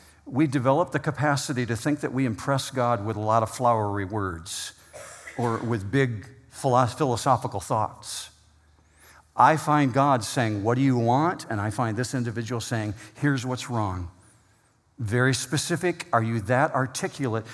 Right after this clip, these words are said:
with God about your need? "God, I'm going into a meeting, and you know the outcome of the meeting is really important, and I, I want this to happen in this meeting." Or, "God, I've got this pain in my rib, and, and I, I'm feeling it right here specifically, God.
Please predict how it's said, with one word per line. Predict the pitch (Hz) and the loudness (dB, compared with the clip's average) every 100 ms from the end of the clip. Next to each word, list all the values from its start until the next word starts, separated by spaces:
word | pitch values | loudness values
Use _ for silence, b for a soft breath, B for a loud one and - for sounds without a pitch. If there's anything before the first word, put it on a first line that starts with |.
| B | B
with | 127 107 | -2 0
God | 131 131 110 | 2 2 2
about | 107 107 - | 2 -2 -2
your | 120 | -2
need? | 123 123 101 | 0 0 -2
"God, | 123 123 | -2 0
I'm | 113 | 0
going | 120 123 | 0 0
into | 123 - | 0 -2
a | 113 | -2
meeting, | 117 120 98 95 - b b b b b b b _ _ - | -2 -2 -4 -6 -10 b b b b b b b _ _ -6
and | 117 | -2
you | 117 | 0
know | 117 127 | 2 2
the | 120 | 4
outcome | 127 123 127 | 2 2 0
of | 123 | 2
the | |
meeting | 120 127 113 | 2 2 0
is | 110 104 | -2 -2
really | 110 107 | -2 -2
important, | 98 117 110 110 - | -4 -4 -4 -4 -6
and | 123 | -4
I, | 117 B B | -4 B B
I | |
want | 117 127 117 | 2 2 0
this | 117 123 | -2 -2
to | - | -2
happen | 110 110 113 110 | 0 0 0 -4
in | 107 | -4
this | 107 - | -4 -6
meeting." | 107 101 104 117 - _ b b b | -6 -6 -8 -10 -16 _ b b b
Or, | 120 | -8
"God, | 110 - 131 | -6 0 2
I've | 127 | 4
got | 139 123 | 0 -2
this | 147 - | -2 -4
pain | - 143 135 127 | -4 -2 0 2
in | 110 | 0
my | 104 | -2
rib, | 104 110 107 101 - - b b b b b b b _ _ _ - | -4 -2 -4 -6 -14 -20 b b b b b b b _ _ _ -4
and, | 120 | -4
and | 135 117 | 0 0
I, | 120 120 | 0 0
I'm | - 113 | 0 -2
feeling | - 147 143 123 | 0 4 4 4
it | |
right | 117 139 147 | 2 0 0
here | - 160 147 | -2 2 2
specifically, | - - 117 143 123 - 117 | 2 -6 -6 -4 -6 -8 -6
God. | 110 107 104 | -4 -2 -4